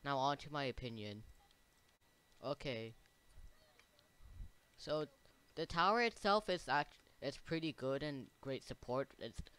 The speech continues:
considering its damage buff, but that, but it's quite expensive, so you need miners like this. I'd say it works well with s-, with snipers since they're high damage. So yeah.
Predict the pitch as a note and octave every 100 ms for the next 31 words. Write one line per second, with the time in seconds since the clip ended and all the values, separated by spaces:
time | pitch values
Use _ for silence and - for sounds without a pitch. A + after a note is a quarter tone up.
0 | - - C#3 C3+ B2 B2 B2 A#2+ B2+ -
1 | E3 E3 - - - _ _ - C#3 C#3
2 | D3 - - - - B2+ C#3 - F3 F3
3 | C#3+ - C#3+ C3+ - C3 A#2 - C3 B2
4 | C3 D3+ C3 B2+ B2+ A#2+ - A#2+ - A2+
5 | G#2 - - - _ - _ - _ _
6 | _ - C#3 - F3+ F3+ - C#3 C#3+ C3+
7 | D3 C3+ A#2+ C3 - - B2+ - _ -
8 | A#2+ - A#2 B2 A#2+ A#2 B2+ A#2 A#2+ G#2+
9 | A#2 C3 B2 A#2+ C#3+ D3+ D#3 D3+ - -
10 | _ - - B2+ B2+ F3